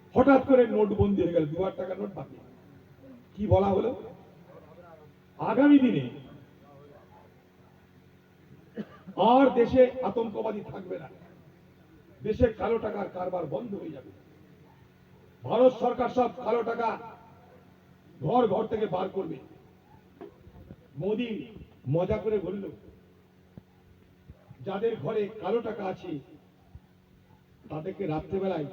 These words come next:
ঘুমের ওষুধ খেয়ে ঘুমাতে হবে। কালে ধন কি যে পুঁজিপতি হ্যায়, উন সবকো রাত কো নীঁদ কি গোলি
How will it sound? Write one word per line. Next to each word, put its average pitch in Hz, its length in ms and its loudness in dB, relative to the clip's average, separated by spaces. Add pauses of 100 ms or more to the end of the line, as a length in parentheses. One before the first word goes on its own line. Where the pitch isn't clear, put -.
(720)
ঘুমের 185 300 0
ওষুধ - 300 -8
খেয়ে 202 120 -2
ঘুমাতে 151 380 -10
হবে। - 380 -16 (3250)
কালে 226 380 4
ধন 240 220 0
কি 247 240 -2 (680)
যে 208 100 -8
পুঁজিপতি 202 720 -8
হ্যায়, 180 200 -12 (1040)
উন 202 220 -2
সবকো 196 320 -6
রাত 170 200 -2 (100)
কো 208 200 -4 (720)
নীঁদ 277 300 8
কি 277 200 6
গোলি 220 360 2